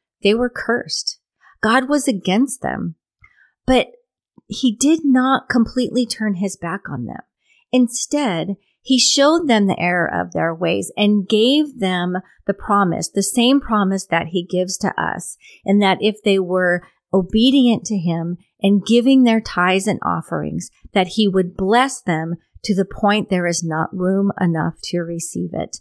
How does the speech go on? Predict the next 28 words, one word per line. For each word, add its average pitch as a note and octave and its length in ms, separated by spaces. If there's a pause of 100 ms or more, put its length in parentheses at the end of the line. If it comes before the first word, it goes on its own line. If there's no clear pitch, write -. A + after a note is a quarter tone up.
(280)
And A#3+ 160
that B3 140
is C#4 140
the C#4 100
same A#3+ 500
promise G3 680 (240)
that G#3 220
we G#3+ 440
have D#3+ 300 (160)
today. F3 500 (1040)
In A#3 140
that C4+ 300
time, F#3 260
their G3+ 140
main A3 240
source G#3+ 320
of F#3 160
income F3 480
was E3+ 500
their F3 220
crops. - 500
And B3 220
look D#4+ 180
at E4 160
what C4+ 160
he C4 160
tells C4+ 380
them. D#3+ 300